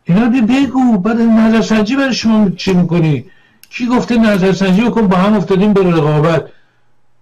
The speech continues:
هر رسانه‌ای برای خودش مؤسسهٔ نظرسنجی تشکیل داده، همش هم قلابی، همش هم دروغ برای فریب افکار عمومی.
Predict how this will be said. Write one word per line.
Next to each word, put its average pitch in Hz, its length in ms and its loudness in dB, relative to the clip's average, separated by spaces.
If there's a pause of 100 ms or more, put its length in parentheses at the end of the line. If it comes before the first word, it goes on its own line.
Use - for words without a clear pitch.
(100)
هر 220 340 0
رسانه‌ای 185 400 0
برای 196 160 2
خودش 202 220 0
مؤسسهٔ 180 500 0
نظرسنجی 147 640 0
تشکیل 135 360 -2
داده، 120 240 -6 (640)
همش 226 340 0
هم 226 80 2
قلابی، 170 760 0 (100)
همش 196 220 0
هم 208 180 2
دروغ 190 520 0 (400)
برای 196 200 2
فریب 202 380 0
افکار 190 420 0
عمومی. 165 540 0